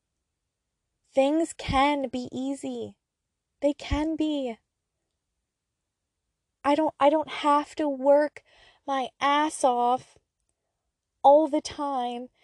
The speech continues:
and, and force and give and give and give in order for, for things to work out. No, no, no. That is, that is some very old programming, my friend. That is something we are not bringing with us.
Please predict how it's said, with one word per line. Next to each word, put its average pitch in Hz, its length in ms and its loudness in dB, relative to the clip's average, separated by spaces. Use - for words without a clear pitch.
and, - 160 -8
and 240 160 -2
force 285 640 0
and 240 220 -8
give 285 300 4
and 240 120 -8
give 269 160 2
and 247 160 -10
give 277 240 6
in 240 200 -4
order 240 200 -2
for, 240 300 -2
for - 180 -10
things 233 380 -12
to 226 140 -2
work 214 260 -2
out. 254 180 0
No, 254 360 -4
no, 226 240 -8
no. 226 600 -6
That 240 160 -2
is, 247 380 -2
that 240 120 -2
is 247 100 -2
some 208 380 -8
very 247 420 2
old 226 420 0
programming, 226 840 -2
my 190 140 -8
friend. 190 540 -10
That 226 180 4
is 226 180 2
something 220 520 -6
we 214 160 -4
are 202 400 -4
not 226 320 -2
bringing 240 360 -2
with 220 240 -2
us. 190 400 -2